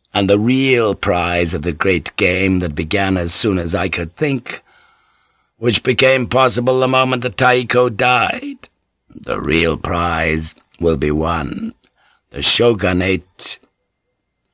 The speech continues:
That's what I've fought for and planned for all my life. I alone am heir to the realm. I will be shogun,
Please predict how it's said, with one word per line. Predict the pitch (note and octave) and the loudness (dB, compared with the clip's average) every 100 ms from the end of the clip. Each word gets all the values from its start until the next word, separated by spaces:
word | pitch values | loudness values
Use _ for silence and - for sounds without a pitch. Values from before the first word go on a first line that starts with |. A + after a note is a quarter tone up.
| _ _ _ - | _ _ _ 0
That's | G#2 A2 A#2+ | 2 2 4
what | B2 | 4
I've | B2 A#2+ - | 6 4 4
fought | B2 A#2+ | 4 4
for | - B2 | 2 2
and | B2+ G#2 | 2 0
planned | A#2 B2 A#2+ | 2 2 2
for | F#2 B2 | 4 4
all | B2+ | 4
my | B2 A#2+ | 4 2
life. | A#2+ B2 B2 G#2+ - _ _ _ _ - | 4 4 2 0 -10 _ _ _ _ -4
I | A2+ B2 A#2+ A#2+ A2+ - | 2 4 4 2 0 -2
alone | F#2+ F#2+ A2+ A2+ F#2 D#2+ D2+ C#2+ C2 - - | -2 0 2 4 4 2 -2 -4 -8 -10 -6
am | E2+ F#2 | -2 0
heir | F#2 F#2+ F#2+ | 0 0 -2
to | F#2 D#2+ | -4 -4
the | E2 | -2
realm. | F2+ D#2+ C#2+ B1+ - - C#2+ - _ _ _ _ _ _ - | 0 -2 -4 -8 -10 -12 -14 -20 _ _ _ _ _ _ 2
I | A#2+ B2+ B2+ | 6 6 6
will | B2+ B2 B2 A#2 | 4 4 6 4
be | A2+ B2+ G2 - - - | 2 0 0 -2 -4 -6
shogun, | - - C3 A2 F#2+ A#2+ A2+ D#2+ D#2 | -2 2 4 2 2 2 2 0 -4